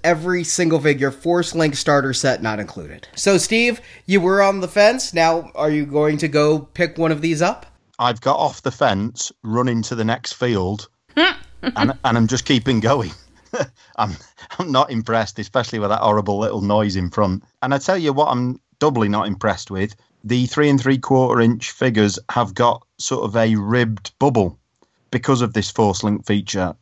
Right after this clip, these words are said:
Speaker 2: al-, almost a little bit like the Wi-Fi symbol. There's sort of a, a, a, a semicircular ripple through the, through the bubble. And for me, it spoils the look of the front of the figures. Y-, you know, the fact that you've got this sort of ripple effect going.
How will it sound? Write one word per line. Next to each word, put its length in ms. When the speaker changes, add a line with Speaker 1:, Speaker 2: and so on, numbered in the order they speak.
Speaker 2:
al-, 260
almost 380
a 40
little 220
bit 180
like 200
the 80
Wi-Fi 500
symbol. 500
There's 140
sort 220
of 140
a, 340
a, 400
a, 240
a 240
semicircular 1300
ripple 680
through 440
the, 160
through 260
the 100
bubble. 380
And 220
for 100
me, 180
it 120
spoils 520
the 120
look 460
of 200
the 60
front 320
of 120
the 80
figures. 480
Y-, 220
you 180
know, 120
the 100
fact 280
that 200
you've 100
got 180
this 120
sort 220
of 60
ripple 300
effect 340
going. 360